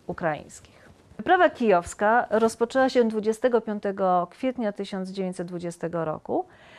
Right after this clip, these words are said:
i zakończyła się wkroczeniem wojsk polskich do Kijowa już siódmego maja. Jednak po spektakularnym sukcesie na froncie ukraińskim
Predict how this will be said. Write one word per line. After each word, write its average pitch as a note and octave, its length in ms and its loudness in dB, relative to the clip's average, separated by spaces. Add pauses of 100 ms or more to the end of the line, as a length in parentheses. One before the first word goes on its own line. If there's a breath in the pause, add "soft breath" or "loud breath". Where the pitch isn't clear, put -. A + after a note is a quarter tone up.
(200 loud breath)
i F4+ 80 2
zakończyła C#4+ 540 4
się B3+ 120 2
wkroczeniem A#3 680 0
wojsk G3 440 -4
polskich A3 440 -2
do G#3+ 120 -2
Kijowa G#3+ 420 2
już B3+ 280 0
siódmego A3 440 -4
maja. D#3+ 400 -4 (800 loud breath)
Jednak A3+ 260 0
po B3 100 0
spektakularnym A#3+ 720 0
sukcesie G3 600 -4
na F#3+ 120 -4
froncie G#3+ 380 -4
ukraińskim G3+ 720 -6